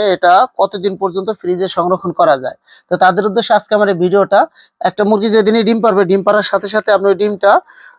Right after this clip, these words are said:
ফ্রিজে রেখে দিবেন নরমালে। আপনি দশ বারো দিন রাখাটাই ভালো। তো সর্বোচ্চ পনেরো দিন পর্যন্ত ওটা সংরক্ষণ করা যায়, ঠিক আছে? সর্বোচ্চ পনেরো দিন পর্যন্ত সংরক্ষণ করবেন, এতে করে আপনি বিশ ডিম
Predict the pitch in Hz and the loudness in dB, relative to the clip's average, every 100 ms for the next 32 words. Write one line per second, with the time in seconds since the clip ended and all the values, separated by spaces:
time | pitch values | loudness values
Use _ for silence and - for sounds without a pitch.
0 | _ - 226 226 214 202 190 226 214 196 | _ -6 -2 0 0 0 2 2 4 2
1 | 196 202 381 - _ _ _ 185 196 202 | 2 2 0 -6 _ _ _ -4 0 2
2 | 233 254 247 214 233 220 202 220 226 180 | 2 2 2 0 0 0 2 0 0 0
3 | 185 330 - 196 202 220 247 - 254 240 | 0 0 -2 -2 0 0 0 -6 -6 -2
4 | 233 208 202 214 233 240 226 - 185 190 | -2 -2 -8 -8 -6 -6 -4 -4 0 0
5 | 170 202 185 139 - _ _ - _ 269 | 0 2 2 0 -8 _ _ -20 _ -4
6 | 233 156 190 190 196 - 220 220 208 220 | -4 -4 -2 -2 -2 -2 0 0 0 0
7 | 220 226 214 208 208 208 202 214 262 208 | 0 0 0 0 0 0 -2 -2 -2 -4
8 | 202 208 202 196 185 196 180 240 | -2 0 0 -2 -4 -6 -6 -10